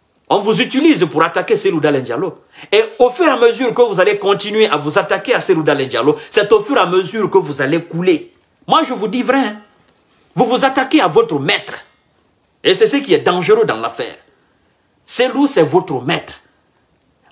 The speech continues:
Un élève ne s'attaque pas à son maître.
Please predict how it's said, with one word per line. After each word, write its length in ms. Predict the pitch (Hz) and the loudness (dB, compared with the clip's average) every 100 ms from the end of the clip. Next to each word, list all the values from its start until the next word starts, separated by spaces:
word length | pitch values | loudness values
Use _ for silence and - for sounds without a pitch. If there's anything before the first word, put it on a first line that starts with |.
| _ _ - | _ _ -2
Un 180 | 262 233 | 0 2
élève 320 | 220 214 165 | 2 2 0
ne 120 | 151 | -2
s'attaque 400 | 143 151 151 - | -2 -4 -2 -4
pas 180 | - 185 | -4 -6
à 120 | 135 | -6
son 200 | - 107 | -8 -10
maître. 320 | 113 127 - | -8 -8 -12